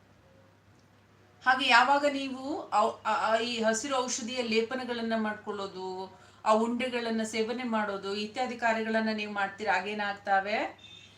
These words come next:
ನೀವು ಉಸಿರಾಡ್ತಕ್ಕಂಥ ವಾಯುವಿನಲ್ಲಿ ಕೆಟ್ಟ ವಾಯುವಿನ ಕೀಟಾಣುಗಳನ್ನ ಕೊಲ್ಲಲು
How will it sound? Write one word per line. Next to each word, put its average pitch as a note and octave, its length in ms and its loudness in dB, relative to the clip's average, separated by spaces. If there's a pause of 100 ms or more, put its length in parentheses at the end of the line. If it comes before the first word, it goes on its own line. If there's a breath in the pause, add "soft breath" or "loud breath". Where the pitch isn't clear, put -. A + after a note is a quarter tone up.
(140)
ನೀವು C4 380 2
ಉಸಿರಾಡ್ತಕ್ಕಂಥ B3+ 760 0
ವಾಯುವಿನಲ್ಲಿ A3+ 1120 0 (340)
ಕೆಟ್ಟ - 640 -4 (120)
ವಾಯುವಿನ C4 720 8 (460)
ಕೀಟಾಣುಗಳನ್ನ B3 720 2 (140)
ಕೊಲ್ಲಲು A3 720 -4